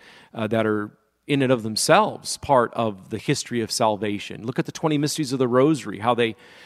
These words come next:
they comb through the life of Christ and what he's brought us through his paschal mystery. And then, of course, the, uh, Divine Mercy Chaplet is very Eucharistic. We, we offer you the body, blood, soul, and divinity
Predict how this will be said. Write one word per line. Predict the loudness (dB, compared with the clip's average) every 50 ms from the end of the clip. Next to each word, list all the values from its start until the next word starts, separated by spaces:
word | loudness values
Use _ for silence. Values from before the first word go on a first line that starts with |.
| -20 _ -4
they | 0 0 0
comb | 0 -2 -2 0 0 0 0
through | -4 -4 -2 0 2 2 2 0 -2 -4
the | -6 -2
life | 2 2 2 2 2 -2
of | -8 -12 -12 -12
Christ | -4 0 2 2 2 0 -4 -8 -12 -12 -10 -8
and | -8 -8 -8 -8 -8 -6
what | -2 -2 -2 -2
he's | -2 -6 -6 -6
brought | -4 0 4 6 6 6 6 2
us | -4 -8 -8 -10
through | -10 -6 -6 -4
his | -4 -6 -6
paschal | -2 0 0 0 0 -2 -8 -6 -6
mystery. | -4 -4 -6 -6 -8 -12 -12 -12 -12 -14 -16 _ -20 -20 -20 -20 -20 -12
And | -6 -4
then, | -4 -4
of | -4 -2
course, | 2 2 4 2 2 -2
the, | -6 -4 -4 -4 -4 -4 -6 -10 _ _ _ _ _ _ _
uh, | -10 -8 -6 -6 -6 -6 -8
Divine | -8 -6 -4 0 4 4 4 4
Mercy | 2 -2 -4 -6 -8
Chaplet | -4 0 0 0 0 0 -4 -6
is | -6 -6 -6
very | -4 -2 -2 -2 -2
Eucharistic. | -2 -4 -6 -6 -4 -4 -2 -2 -2 -4 -6 -10 -10 -8
We, | -6 -6 -6 -6
we | -8 -8 -8 -6 -2
offer | 0 0 0 0 -2 -4 -6
you | -4 -2 -2 -2
the | 0 -2 -4
body, | -4 0 2 2 2 2 2 -2 -6
blood, | -6 -4 -2 0 0 0 0 -2 -4
soul, | -6 -6 -4 -2 -2 -2
and | -2 -4
divinity | -4 -6 -4 -4 -4 -4 -4 -8 -12 -14